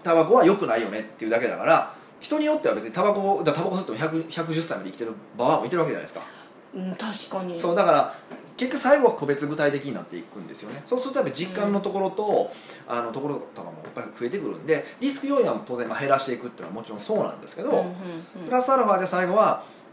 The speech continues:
Speaker 1: あの、そういうところもあるんで、
Speaker 2: うん。
Speaker 1: まあ、自分で体感するとすごく大事ですよね。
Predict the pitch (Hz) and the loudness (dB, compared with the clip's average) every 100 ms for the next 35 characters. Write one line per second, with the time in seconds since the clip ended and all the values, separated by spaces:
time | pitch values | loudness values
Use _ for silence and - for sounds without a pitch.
0 | - 107 104 92 87 78 - - - - | -14 -10 -10 -10 -14 -16 -16 -18 -18 -18
1 | - - 151 131 123 - - 143 120 123 | -12 -4 -2 -2 -6 -10 -10 -4 -2 0
2 | 104 95 147 113 - - - - - - | -4 -2 -2 -2 -6 -18 -20 -20 -20 -20
3 | - 165 143 147 147 165 160 156 110 95 | -6 -4 -2 -2 0 2 2 -2 -6 -10
4 | 98 98 92 82 - 95 - | -10 -10 -12 -12 -14 -14 -16